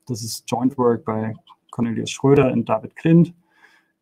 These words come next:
which is currently also under review and available as a preprint. Now, in the, um, interest of time, I won't go through all the details of the, of the model, but, um,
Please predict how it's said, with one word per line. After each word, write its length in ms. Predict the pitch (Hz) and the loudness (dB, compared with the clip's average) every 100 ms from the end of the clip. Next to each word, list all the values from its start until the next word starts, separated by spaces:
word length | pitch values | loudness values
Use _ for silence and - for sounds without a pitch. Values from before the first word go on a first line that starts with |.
| _ | _
which 160 | 139 | -6
is 120 | 117 - | -6 -4
currently 380 | - 120 117 | 0 0 -2
also 280 | 120 117 117 | -6 -6 -6
under 180 | 104 107 | -6 -4
review 340 | 120 127 127 | 0 2 2
and 120 | 117 110 | 0 -4
available 420 | 107 104 107 - | -10 -10 -12 -14
as 120 | - - | -20 -20
a 20 | |
preprint. 440 | - - - - - _ _ _ _ _ _ _ _ _ _ _ _ _ _ _ _ _ _ | -16 -16 -14 -18 -20 _ _ _ _ _ _ _ _ _ _ _ _ _ _ _ _ _ _
Now, 480 | 185 147 139 143 135 - - | 0 4 8 6 4 -6 0
in 140 | 143 127 | 4 4
the, 320 | 123 120 - | 4 2 0
um, 380 | 131 123 117 - _ _ _ _ | -2 -2 -4 -8 _ _ _ _
interest 280 | 143 135 131 | -6 -6 -8
of 100 | 123 | -10
time, 320 | - 156 170 | 0 2 4
I 60 | 135 | 2
won't 260 | 123 143 | 2 0
go 160 | - 131 | 0 -6
through 220 | 127 131 | -6 -8
all 180 | 135 131 | -4 -4
the 80 | 120 | -4
details 500 | 175 190 170 147 - | -6 -4 -2 -2 -4
of 140 | 117 | -6
the, 220 | 127 127 120 _ _ _ _ - - _ - | -4 -4 -4 _ _ _ _ -20 -20 _ -6
of 160 | 135 | -4
the 80 | 117 | 2
model, 340 | 127 185 202 | 6 6 6
but, 260 | 175 147 135 _ - | 4 0 -4 _ 0
um, 440 | 139 127 127 - | 4 4 2 -2